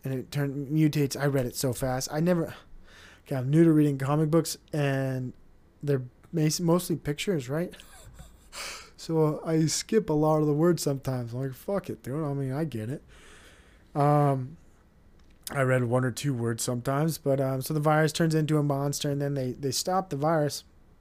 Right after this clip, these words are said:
And you know what they do at the end? They create a secret serum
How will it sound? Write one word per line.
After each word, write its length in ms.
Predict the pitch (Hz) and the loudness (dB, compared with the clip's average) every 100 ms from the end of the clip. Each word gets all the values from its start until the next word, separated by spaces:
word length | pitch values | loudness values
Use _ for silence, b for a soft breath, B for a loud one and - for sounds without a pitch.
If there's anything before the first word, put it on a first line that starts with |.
| - - - - - - - | -20 -20 -20 -20 -20 -20 -4
And 160 | 135 | -2
you 120 | 131 127 | 0 0
know 100 | 131 | 0
what 220 | 131 131 | 0 2
they 100 | 135 | 0
do 220 | 123 131 | 2 0
at 100 | 123 | 0
the 180 | 123 120 | -2 0
end? 280 | 131 147 147 b b b - | 0 -2 -6 b b b -6
They 160 | 123 | -6
create 480 | - - 151 143 139 | -6 2 4 4 2
a 100 | 127 | 0
secret 640 | - - 147 160 226 254 | 0 0 0 0 -2 0
serum 840 | - - 190 160 135 113 107 110 123 | 2 2 2 4 4 2 -4 -8 -12